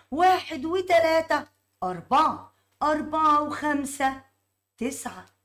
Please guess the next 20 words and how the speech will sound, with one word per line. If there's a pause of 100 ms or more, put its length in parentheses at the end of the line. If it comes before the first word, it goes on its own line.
(340)
واحد
وواحد (380)
اتنين. (360)
أحط
فاصل
القراءة
بعد
التلات
خانات، (420)
تسعة
وعشرين
ألف
وخمسة. (160)
يلا
أنا
بقى
شاطرة
وخلصت؟ (180)
لأ
طبعًا،